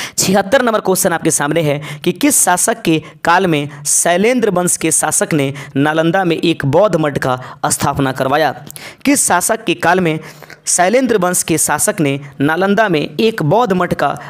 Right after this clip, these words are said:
स्थापना करवाया था? छिहत्तर का सही आंसर है देवपाल ने करवाया था। आगे बढ़ते चलते हैं।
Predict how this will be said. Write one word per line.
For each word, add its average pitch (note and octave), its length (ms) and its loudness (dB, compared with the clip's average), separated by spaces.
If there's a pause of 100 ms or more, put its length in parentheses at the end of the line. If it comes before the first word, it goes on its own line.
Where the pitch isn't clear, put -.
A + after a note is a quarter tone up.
(180)
स्थापना F3 520 0
करवाया C#3+ 400 0
था? D3 280 0 (220)
छिहत्तर F3+ 420 0
का E3+ 120 0
सही E3 220 0
आंसर D#3+ 220 2
है D3 180 0 (240)
देवपाल C#3+ 600 2
ने F#3 180 0 (280)
करवाया C3+ 300 0
था। D#3 380 0 (680)
आगे G#3 180 2
बढ़ते F#3 200 0
चलते D#3 240 0
हैं। F#3+ 340 -2